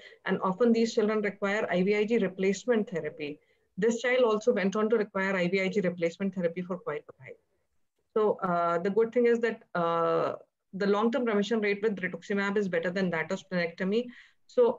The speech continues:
I would like to kind of, uh, summarize the role of rituximab as saying no role upfront. It is a role only as a, uh, second line rescue or in a refractory kind of an A I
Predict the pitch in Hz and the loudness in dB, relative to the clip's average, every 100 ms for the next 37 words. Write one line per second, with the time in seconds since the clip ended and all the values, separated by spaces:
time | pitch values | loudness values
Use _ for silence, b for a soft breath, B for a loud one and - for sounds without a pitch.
0 | - 190 196 220 214 214 - 233 214 202 | -2 0 2 2 0 0 0 0 2 2
1 | 226 226 - 202 180 180 196 190 190 220 | 2 -2 0 2 2 2 2 2 2 2
2 | 214 226 202 208 202 185 185 214 208 202 | 4 2 2 0 -2 -6 -6 -4 -2 0
3 | 208 208 214 214 180 180 202 220 208 - | -2 -2 0 2 2 2 2 2 2 -2
4 | 151 - - 240 269 - _ _ _ - | -6 -8 -4 -2 -2 -10 _ _ _ -6
5 | 185 208 214 180 202 220 196 196 226 226 | 0 2 2 2 2 2 0 2 2 2
6 | 196 185 202 202 196 - - 165 156 156 | 0 0 0 0 0 -2 -2 0 0 -2
7 | - 233 233 254 240 233 226 170 165 - | -4 -4 0 0 2 2 2 2 0 -2
8 | - 247 285 b b b _ 196 208 226 | 0 0 0 b b b _ -2 0 -2
9 | - 190 202 175 180 160 156 - 190 175 | 0 0 2 0 -2 -6 -6 -6 -4 -2
10 | 151 160 160 156 156 151 | -2 -2 -2 -2 0 2